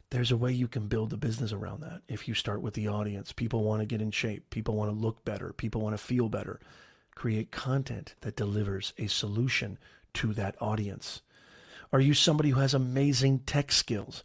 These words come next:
Are you somebody who's good at understanding technology, good at understanding specific technology, laptops, uh, smartphones, uh, uh,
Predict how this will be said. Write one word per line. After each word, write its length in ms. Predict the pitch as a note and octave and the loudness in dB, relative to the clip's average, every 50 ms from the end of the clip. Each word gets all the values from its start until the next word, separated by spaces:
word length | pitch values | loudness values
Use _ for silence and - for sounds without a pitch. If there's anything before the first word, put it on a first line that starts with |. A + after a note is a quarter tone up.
| - - - | -14 -4 0
Are 60 | - | 2
you 140 | A#2+ A#2+ B2+ | 4 4 4
somebody 320 | B2 - - C3+ C3+ C3+ | 4 4 4 4 4 4
who's 200 | B2 A#2+ C3 A#2+ | 4 6 4 4
good 420 | A#2 B2 A#2+ B2 C3+ C#3+ D3 D3 C#3+ | 2 -2 -4 0 2 4 6 6 4
at 160 | C#3 C3+ - | 4 2 2
understanding 720 | C3+ C3+ C#3 C3+ C3 A#2+ - - C3+ C3 C3 B2+ B2 A#2+ | 0 0 2 2 2 2 2 0 0 2 2 4 2 2
technology, 800 | A#2 - C3 A#2 - - B2+ B2+ C3 C3+ C3 A#2+ A2 C#3 - - - - - - - - _ - | 2 2 0 0 0 0 0 2 4 4 2 2 0 -4 -8 -8 -12 -16 -18 -18 -20 -20 _ 0
good 240 | - D3 D3 D3+ | 2 4 4 6
at 100 | C#3+ C3+ - - | 4 2 2 0
understanding 680 | C3 B2+ B2+ B2+ B2 - - - B2 A#2 A#2 A2+ A2+ | 0 2 4 4 2 2 2 2 2 4 4 4 2
specific 720 | G#2+ - - - C#3+ - - - - F3 F3 - E3 C3 - | 2 0 0 0 2 2 4 4 4 4 4 2 -2 0 2
technology, 640 | - A2+ G#2+ A2 G#2+ G#2 G2 F#2 F#2+ - - A2 | 0 0 0 0 -4 -4 -4 -4 -6 -6 -6 -4
laptops, 840 | - A2+ A2+ B2+ C#3 C#3+ C3+ - - - A2+ G2 F#2+ F#2 - - - - - - - - - - _ _ - | -2 2 4 4 6 4 4 0 0 0 2 2 0 -2 -2 -4 -4 -4 -6 -16 -20 -20 -20 -20 _ _ -6
uh, 80 | - B2 | -4 0
smartphones, 1000 | A2+ - - - D3 C#3+ C#3+ C#3 C3+ - - - G#2+ G2+ G2 G2 F#2+ - - - - - - - - - _ | 2 2 2 4 6 6 6 6 4 2 -2 -2 0 -2 -4 -8 -10 -12 -12 -14 -14 -20 -20 -20 -20 -16 _
uh, 180 | - - A2+ A2+ - | -4 -4 -4 -2 -2
uh, 200 | - A#2 G#2 A2 | -2 0 0 0